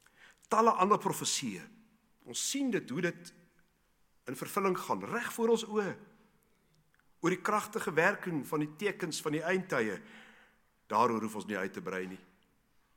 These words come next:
Alles wat Christus verkondig het oor die tyd van sy wederkoms, is alles besig om te gebeur. Die oorloë, die gerugte van oorloë,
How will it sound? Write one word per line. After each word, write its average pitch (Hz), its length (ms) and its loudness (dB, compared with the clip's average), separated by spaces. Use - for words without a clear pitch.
Alles 208 400 6
wat 175 120 -4
Christus - 420 -2
verkondig 165 500 0
het - 280 -4
oor 147 100 2
die 139 200 -4
tyd 170 280 0
van 160 160 2
sy 156 220 -2
wederkoms, 120 720 -2
is - 80 -20
alles 247 500 8
besig 165 320 0
om 151 120 -2
te 147 120 -6
gebeur. 95 440 -10
Die 143 160 -6
oorloë, 190 640 6
die 151 80 -6
gerugte 165 440 0
van 165 160 4
oorloë, 156 540 4